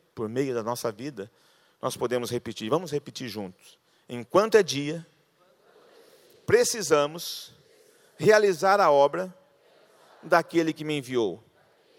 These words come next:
A noite se aproxima, quando ninguém pode trabalhar. Enquanto estou no mundo, sou a luz do mundo. Nós podemos falar isso,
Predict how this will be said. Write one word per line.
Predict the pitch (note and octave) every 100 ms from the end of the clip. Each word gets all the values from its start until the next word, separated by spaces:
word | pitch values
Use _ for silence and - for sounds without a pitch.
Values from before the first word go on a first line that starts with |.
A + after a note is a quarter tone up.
| _ _ _
A | - D3+
noite | D#3 A3 B3 A#3
se | A#3
aproxima, | A3+ A3+ - G#3 F3 A2+ B2+ C#3 _ _ _ _ _ _ _ _ _
quando | G3 F#3+ F3+
ninguém | F3 A3+ C4 G#3+ F#3 B2 A#2 -
pode | E3+ E3 D#3
trabalhar. | D#3 C#3 C3+ A#2 G2+ - _ _ _ _ _ _ _ _ _
Enquanto | D3 C3 E3+ A3 A#3+
estou | A#3 - A#3
no | A#3+
mundo, | G#3 D#3+ A2+ G#2 _ _ _ _ _ _ _ -
sou | - - - E3+
a | D3
luz | C3 A2
do | A#2
mundo. | G#2 G2 _ _ _ _ _ _ _ -
Nós | D3+
podemos | D#3+ C#3+ C#3+
falar | D#3+ F#3+ A3
isso, | G#3+ - -